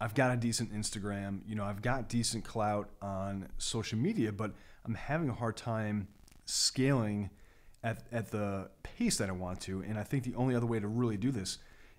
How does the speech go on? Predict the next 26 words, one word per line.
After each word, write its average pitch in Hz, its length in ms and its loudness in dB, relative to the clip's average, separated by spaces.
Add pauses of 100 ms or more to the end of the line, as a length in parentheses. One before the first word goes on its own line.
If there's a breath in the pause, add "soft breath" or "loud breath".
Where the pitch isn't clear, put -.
(120)
is 110 220 0
by 104 520 0 (160)
using 120 260 2
paid 110 220 0
advertising, 98 580 -2
things 110 180 0
like 95 160 -4
Google, 104 300 0 (160)
YouTube. 101 460 -2 (360)
Um, 85 400 -6
you 107 120 -8
can, 98 240 0 (160)
you 117 100 0
know, 85 220 -4
ironic, 95 340 -2
we'll 104 80 -6
talk 98 220 -2
about 80 180 -6
this 80 140 -10
more, 76 200 -10 (200)
but - 60 -4
we'll 95 100 -4
get 95 100 -2
into 87 180 -2
that. 78 140 -8 (500 loud breath)
But 170 160 4